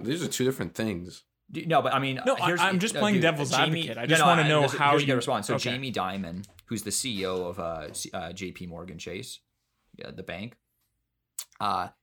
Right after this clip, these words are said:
Speaker 2: he, he released a statement 'cause, okay, so J P Morgan, a lot of their clients had asked if they could start trading Bitcoin on their investing platforms through J P Morgan, okay?
Speaker 3: Mm.
Speaker 2: And Jamie, uh,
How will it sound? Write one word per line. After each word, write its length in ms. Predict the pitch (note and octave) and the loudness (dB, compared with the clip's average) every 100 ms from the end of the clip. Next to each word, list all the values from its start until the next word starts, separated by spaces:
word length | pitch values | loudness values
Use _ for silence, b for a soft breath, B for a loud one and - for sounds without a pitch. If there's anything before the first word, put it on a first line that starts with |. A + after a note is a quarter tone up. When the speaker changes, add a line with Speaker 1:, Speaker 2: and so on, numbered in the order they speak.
| _ _ _ | _ _ _
Speaker 2:
he, 540 | - - B2+ C3 C3 C3 | -14 -8 -6 -4 -4 -6
he 180 | - C3 | -4 -4
released 300 | B2+ A#2+ - | -4 -6 -4
a 20 | |
statement 540 | - G#2+ G2+ F#2 F#2 - | -4 -4 -6 -10 -12 -6
'cause, 200 | A2 - | -6 -4
okay, 160 | - | -4
so 200 | G#2+ G#2+ | -2 -2
J 180 | G2+ A#2+ | -2 -4
P 160 | A#2 A2 | -4 -4
Morgan, 500 | G2+ G2+ G2+ F#2+ F#2 | -4 -4 -4 -6 -6
a 80 | G2+ | -2
lot 140 | G#2 | -2
of 60 | G#2+ | -2
their 100 | F#2+ | -4
clients 460 | - F#2 F2+ F#2 | -4 -4 -4 -6
had 80 | F#2+ | -8
asked 400 | D#2+ E2+ E2+ - | -6 -6 -6 -8
if 100 | F#2 | -10
they 80 | F2 | -10
could 120 | F2 | -10
start 220 | - E2 | -8 -8
trading 500 | - F2+ E2+ E2 D2+ F2 | -6 -8 -8 -10 -6 -4
Bitcoin 480 | C#3 - F2 E2+ E2 | -4 -6 -8 -8 -8
on 420 | F2 E2 E2 E2 - _ | -8 -6 -6 -6 -10 _
their 400 | - F2+ D#2 D2+ C#2+ | -10 -8 -6 -10 -12
investing 480 | F2 F#2+ F2 E2+ | -6 -4 -4 -6
platforms 840 | D#2 D#2 C#2+ E2 D#2+ D#2 D2+ - - - | -8 -8 -8 -10 -12 -12 -12 -14 -16 -14
through 160 | G2 E2 | -10 -8
J 180 | E2+ | -10
P 140 | D#2 D#2+ | -12 -14
Morgan, 400 | E2 D#2+ D2 - - | -14 -16 -18 -20 -16
okay? 200 | E2 E2+ | -14 -10
Speaker 3:
Mm. 280 | E3 E3 D#3 B B _ _ _ - | -8 -8 -8 B B _ _ _ -8
Speaker 2:
And 680 | A#2+ A#2+ A2+ A2 G#2+ G2+ - | -2 -2 0 -2 -2 -4 -8
Jamie, 720 | - B2 B2+ B2 A#2+ A2+ A#2 _ _ _ _ _ - | -6 -4 -2 -2 -4 -4 -8 _ _ _ _ _ -6
uh, 460 | A2 F#2+ F2+ E2 | -2 -2 -2 -4